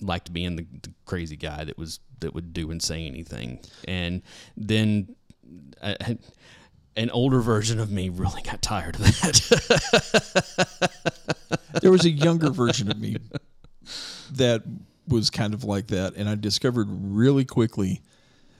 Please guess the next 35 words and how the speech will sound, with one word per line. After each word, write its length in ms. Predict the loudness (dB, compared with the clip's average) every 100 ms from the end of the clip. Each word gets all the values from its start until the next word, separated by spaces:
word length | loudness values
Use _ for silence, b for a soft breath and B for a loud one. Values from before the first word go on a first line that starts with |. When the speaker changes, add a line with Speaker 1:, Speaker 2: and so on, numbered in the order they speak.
| b
Speaker 2:
that 460 | -4 2 4 2 -2
if 160 | -2
you're 140 | 0 2
sitting 460 | 2 2 4 2 0
over 280 | 0 2 0
in 60 |
the 60 | 0
corner 380 | -2 0 0 -2
quietly, 880 | -6 -4 0 2 0 -2 -6 -6 -8 -14 -20 -16 -8
Speaker 1:
Mm-hmm. 280 | -4 -2 -4 -4 -4
Speaker 2:
people 420 | 0 2 2 2
are 160 | 0 0
actually 460 | -4 -2 0 0
a 80 | 0
little 400 | -2 2 2 0
afraid 540 | -4 -10 -4 0 2 2
of 80 | 2
you 100 | 0
because 300 | 0 -2 0
they 100 | 0
don't 240 | 0 -2
know 160 | 0 0
what's 320 | 2 0 -2
going 300 | -4 -4 -2 -2
to 80 | -4
happen. 540 | -4 -6 -4 -6 -2 2
Speaker 1:
Yeah, 340 | 6 6 4 2
well, 420 | 6 6 6 0 -12 B B B B B B B B B B B B B _
Speaker 2:
Or 440 | 6 8 8 6 2
what 480 | -2 -2 0 0
somebody, 500 | 0 0 0 0 -2 -4
what 220 | 0 0 0
I 100 | 0
might 400 | 0 -2 -6 -2
do 560 | 2 4 2 0 -6